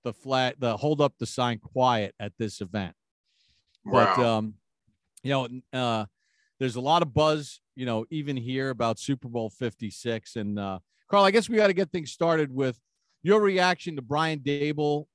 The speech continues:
Speaker 1: being named the head coach of the New York Giants. We've had a chance to visit with him a couple times in the facility and talk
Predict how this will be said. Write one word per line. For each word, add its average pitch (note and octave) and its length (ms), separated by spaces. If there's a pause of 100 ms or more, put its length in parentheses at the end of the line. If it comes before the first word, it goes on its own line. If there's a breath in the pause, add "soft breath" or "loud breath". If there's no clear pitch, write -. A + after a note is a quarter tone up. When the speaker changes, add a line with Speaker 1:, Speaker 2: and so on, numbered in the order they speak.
(120)
Speaker 1:
being C3+ 220
named C3+ 240
the A#2+ 60
head C#3 240
coach C#3 340
of B2+ 60
the A#2+ 80
New B2+ 100
York C3 260
Giants. B2 720
We've C3+ 180
had D3 140
a B2 60
chance C3 340
to A#2 100
visit C#3 300
with C#3+ 160
him C3 80
a A2+ 60
couple C3 280
times B2 380
in A#2+ 80
the G#2+ 80
facility C3+ 640
and G2 100
talk C3+ 300